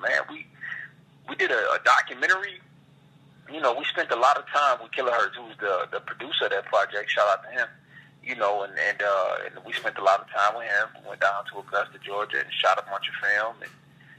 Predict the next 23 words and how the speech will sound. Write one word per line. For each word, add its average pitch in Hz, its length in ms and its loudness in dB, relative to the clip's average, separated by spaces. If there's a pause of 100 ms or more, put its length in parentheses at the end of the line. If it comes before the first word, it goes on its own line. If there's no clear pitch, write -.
(200)
you 135 140 -6
know, 107 380 0
I, - 260 4
I, 67 560 0
it - 100 -14
was, 123 200 -14
we 139 100 -6
were 170 140 -8
ready. 320 240 4 (800)
You 104 80 -10
know, 120 340 -2 (140)
we, 113 60 -14
we, - 240 -16
we 135 60 -18
were 131 140 -14
definitely 135 460 2
ready 139 260 0
to 123 80 -14
go, 156 380 0
but, 104 200 -6 (280)
but, 101 200 -8
uh, 95 300 0
that 117 200 4